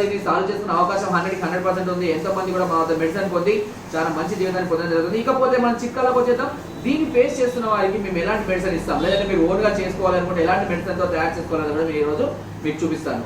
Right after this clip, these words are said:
ఓకే? So, దీనికి కావాల్సిన ఐటమ్స్ ఏంటి అని చెప్తాను. చూడండి, ఇవన్నీ అవసరమే, ఎందుకంటే ఒక్కొక్కటి ఒక్కొక్క రకమైన బలాన్ని ఇస్తుంది.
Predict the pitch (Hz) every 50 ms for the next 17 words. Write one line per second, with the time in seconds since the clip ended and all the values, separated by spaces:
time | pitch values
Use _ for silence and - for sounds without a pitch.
0 | 156 175 240 269 262 - - - - - - 269 247 - 254 285 277 - 214 208
1 | 208 220 220 226 220 185 180 - 202 196 180 185 180 180 185 180 180 170 180 165
2 | - 170 170 170 240 277 - - - - - - - - - - - - - -
3 | - - - - - - - - - - - - - - - - - - - -
4 | 220 233 247 247 240 - - - - 175 170 165 165 180 226 233 214 202 208 226
5 | 220 220 226 233 240 156 160 185 185 202 202 214 190 175 196 208 196 208 202 202
6 | 185 - 180 170 170 165 170 175 175 170 165 147 151 156 170 185 190 190 190 -
7 | - 185 185 214 226 -